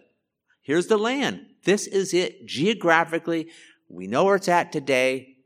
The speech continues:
This is four thousand years removed from Abraham. It's still true. This is their land. That's what we understand.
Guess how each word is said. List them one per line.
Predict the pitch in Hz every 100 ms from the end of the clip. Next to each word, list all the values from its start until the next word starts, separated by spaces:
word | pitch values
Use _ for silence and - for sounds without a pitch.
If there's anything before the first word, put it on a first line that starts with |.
| _ _ -
This | 107
is | 87
four | - 143 160
thousand | 160 143 147 139
years | 135 123
removed | 113 123
from | 123 110
Abraham. | 110 101 104 104
It's | - -
still | - - - - 107 104 107 - _
true. | - - 117 90 -
This | - 117 113
is | - 104 101 98 90
their | 92 95 82 67
land. | 90 104 85 85
That's | 104 80
what | 101
we | 95
understand. | 90 87 - 95 95 80